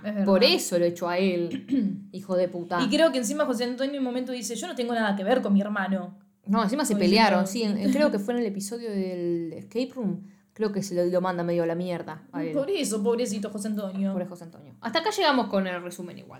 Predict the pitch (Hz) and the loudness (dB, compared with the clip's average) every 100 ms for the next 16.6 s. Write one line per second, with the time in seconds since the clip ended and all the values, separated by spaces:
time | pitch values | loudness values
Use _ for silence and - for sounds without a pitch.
0 | - - 214 247 202 196 226 240 240 269 | -18 -6 -2 2 2 2 -2 -2 -2 -4
1 | 311 403 381 214 185 185 190 190 302 247 | -4 -6 -6 -4 -4 -2 -2 2 2 4
2 | 427 - - - - - - - 320 277 | 2 0 -4 -4 -4 -4 -4 -2 2 0
3 | 196 - - 220 226 202 165 165 - - | 0 -10 -10 -4 0 0 -2 -8 -10 -2
4 | 349 349 294 226 196 208 247 196 185 190 | 2 2 0 -2 0 2 0 -2 -6 -4
5 | 208 214 196 196 180 185 180 - - 175 | -4 -4 -2 -2 -4 -8 -10 -12 -16 -10
6 | 202 214 202 214 196 170 196 220 226 262 | -4 0 2 2 2 0 -2 -2 -4 -6
7 | - - - 180 180 190 190 220 294 339 | -10 -16 -8 -4 0 2 4 4 4 2
8 | 349 - _ _ _ _ _ _ _ - | 0 -6 _ _ _ _ _ _ _ -8
9 | 175 170 175 175 170 180 208 240 254 269 | -6 -2 0 0 -2 -2 -2 0 2 4
10 | 262 - - - 196 185 180 180 180 175 | 2 -2 -8 -2 0 2 0 0 -2 -2
11 | 170 170 185 247 262 254 233 208 202 190 | -2 0 0 2 4 4 4 4 4 4
12 | 196 190 196 - - - 175 - _ _ | 2 2 0 -8 -12 -12 -12 -14 _ _
13 | _ - 180 175 175 175 185 202 196 170 | _ -8 -6 -2 0 0 0 -2 -2 -4
14 | 190 214 208 214 220 262 330 370 370 - | -2 0 0 0 0 0 2 2 0 0
15 | 196 190 285 320 339 311 196 - - - | 2 4 4 2 -2 -2 -2 -4 -10 -14
16 | - - 208 208 202 196 | -12 -12 -6 -2 0 0